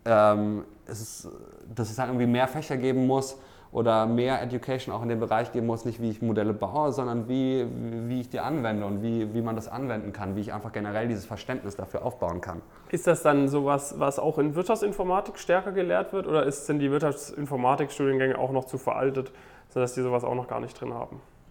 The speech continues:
Speaker 1: Ja, ich glaube, es gibt's jetzt immer mehr. Ja?
Speaker 2: Mhm.
Speaker 1: Also es, es, man sieht immer mehr, dass das, dass, dass das halt hochkommt, dass das, ähm, dass man, dass da auch Initiativen starten. Und ich glaube, wir sind da schon in der richtigen Richtung.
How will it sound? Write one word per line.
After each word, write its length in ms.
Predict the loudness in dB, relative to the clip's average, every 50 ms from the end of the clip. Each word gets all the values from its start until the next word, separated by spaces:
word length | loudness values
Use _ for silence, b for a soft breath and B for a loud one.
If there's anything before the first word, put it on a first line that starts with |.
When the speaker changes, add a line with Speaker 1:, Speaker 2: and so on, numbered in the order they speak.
| -12 -4
Speaker 1:
Ja, 380 | 0 4 6 8 10 12 12 10
ich 80 | 10 6
glaube, 160 | 4 2 2
es 80 | 2
gibt's 160 | -2 -2 -2 -2
jetzt 140 | -2 0
immer 220 | 2 4 6 6 6
mehr. 420 | 6 4 4 4 2 2 0 -2 -2
Ja? 100 | 0 2
Speaker 2:
Mhm. 100 | 4 4 4 4
Speaker 1:
Also 180 | 2 2 2 2
es, 120 | 0 0
es, 200 | -2 -2 -2 -2
man 160 | -2 -2 0 0
sieht 180 | 0 -2 0
immer 160 | 0 2 2
mehr, 340 | 4 4 4 6 8 6 6
dass 200 | 6 2 -2 -6
das, 240 | -8 -10 -10 -10 -12
dass, 240 | -12 -12 -12 -12 -12
dass 160 | -12 -10 -10
das 160 | -10 -8 -6
halt 160 | -6 -6 -4
hochkommt, 580 | -4 -4 -4 -2 0 2 2 2 2 0 -2 -4
dass 140 | -8 -8 -6
das, 320 | -6 -6 -6 -6 -10 -8 -4
ähm, 600 | -2 0 0 0 0 0 -2 -4 -4 -6 -6 -6
dass 220 | -6 -8 -8 -6 -6
man, 440 | -4 -4 -4 -4 -4 -6 -6 -8 -8
dass 200 | -10 -10 -8 -4
da 220 | -4 -2 -2 -2
auch 140 | -2 -4 -6
Initiativen 600 | -6 -8 -6 -6 -8 -8 -6 -4 -4 -2 -2 -4
starten. 560 | -2 0 2 2 2 2 0 -2 -2 -4 -4 B B B B B B B
Und 140 | -2 -2 -2
ich 100 | 0 4
glaube, 220 | 6 6 6 6
wir 60 | 2 2
sind 100 | 0 0
da 100 | 0 -2
schon 160 | -2 -4 -4
in 80 | -4
der 120 | -2 -2 -4
richtigen 320 | -4 -6 -4 -4 -4 -2
Richtung. 520 | -2 -2 -4 -4 -2 -2 0 0 0 -2